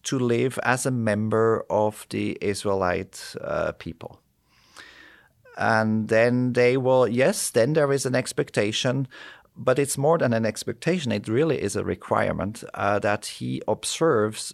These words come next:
some of the religious regulations, like not working on a Shabbat and, uh, things like these. Uh, but he still has some liberty in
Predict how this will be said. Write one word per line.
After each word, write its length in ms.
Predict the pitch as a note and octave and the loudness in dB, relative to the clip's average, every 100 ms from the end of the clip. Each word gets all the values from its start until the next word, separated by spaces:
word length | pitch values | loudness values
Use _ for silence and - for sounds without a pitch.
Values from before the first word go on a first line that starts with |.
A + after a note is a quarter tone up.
| - | -8
some 540 | - A#2 A#2 B2+ B2+ - | 0 2 4 2 -2 -4
of 260 | - G#2+ - | -2 -2 0
the 140 | G2 - _ _ _ _ _ _ - G2+ | -4 -4 _ _ _ _ _ _ -20 -12
religious 540 | A2+ A#2+ G#2+ G#2+ A2 | -2 2 2 0 -4
regulations, 680 | A#2 A2+ A#2+ - F#2+ G#2+ G#2 | -2 -2 -2 -2 -2 -4 -2
like 260 | G#2 G2 G2+ | 0 0 0
not 260 | G#2 A#2 A#2 | 0 0 0
working 520 | F#2+ F#2+ - G#2+ A2 | 0 0 0 -4 -4
on 160 | - A2 | -4 -4
a 20 | |
Shabbat 580 | - A#2+ - G2 - - - - - - - _ | -2 0 0 -2 -6 -20 -20 -20 -20 -20 -20 _
and, 480 | - G2 G2+ G#2 G#2 | -4 -2 -2 -4 -2
uh, 440 | G#2 G#2 G#2+ G#2 - - - - - _ _ - - - | 0 2 0 -2 -6 -18 -20 -20 -20 _ _ -20 -20 -6
things 300 | A2 G#2 G2 | -2 -2 0
like 240 | G#2+ A#2 | 0 0
these. 400 | G#2 F#2 A2+ - _ _ - - - - - - - _ - | -4 -4 -6 -12 _ _ -20 -18 -18 -18 -20 -20 -20 _ -10
Uh, 240 | G2+ A#2 B2 | 2 4 6
but 240 | C3+ C#3+ | 4 4
he 140 | D#3+ | 0
still 360 | D#3 - F3+ G3 | -2 2 4 4
has 260 | E3+ C3+ C3+ | 2 0 0
some 300 | - D#3 D#3 | 2 2 2
liberty 600 | C3 B2+ C#3+ C#3+ D3+ D3 | 0 0 -2 -2 -4 -4
in 460 | - B2 A#2 A#2 | -4 -2 -2 -4